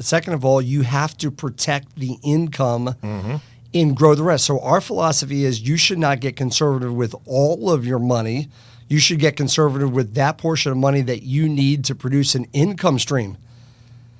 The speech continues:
Speaker 1: That's the portion of the money you need to get conservative with. The rest of it, you should really let it grow.
Speaker 2: Yeah.
Speaker 1: Uh,
Speaker 2: Yeah.
Speaker 1: so th-, that's why it's so important when we're doing planning that you figure out as soon as possible how much income do you need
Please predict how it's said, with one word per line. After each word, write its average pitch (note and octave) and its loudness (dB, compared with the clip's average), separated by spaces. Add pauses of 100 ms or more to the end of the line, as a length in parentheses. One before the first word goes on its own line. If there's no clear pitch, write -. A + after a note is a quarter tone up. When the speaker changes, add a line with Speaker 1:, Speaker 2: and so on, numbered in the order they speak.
(400)
Speaker 1:
That's C#3+ 0
the F#3+ -4
portion E3 0
of C#3+ 2
the C#3 2
money C#3 6
you C3 0
need C#3 4
to B2+ 0
get B2+ 0
conservative D#3 -4
with. C3 0
The C3+ -2
rest C#3+ 2
of D3 0
it, C#3+ -2
you C#3 0
should E3+ 0
really C#3+ 4
let C#3+ 4
it D3+ -2
grow. D3 0 (340)
Speaker 2:
Yeah. B2+ -2 (520)
Speaker 1:
Uh, D3 2
Speaker 2:
Yeah. B2+ -2
Speaker 1:
so D3+ 2
th-, C#3 0
that's D#3+ 2
why G#3 2
it's C#3 0
so F3 2
important D#3+ 0
when C3 0
we're B2+ 0
doing C3 4
planning C#3 0
that B2+ -2
you C3+ 0
figure C#3+ 0
out C3+ 4
as A#2+ -2
soon C#3+ 2
as A#2+ -2
possible C3+ 0
how C3+ 0
much D#3 0
income C#3 0
do A#2+ -4
you C3 0
need A#2+ -2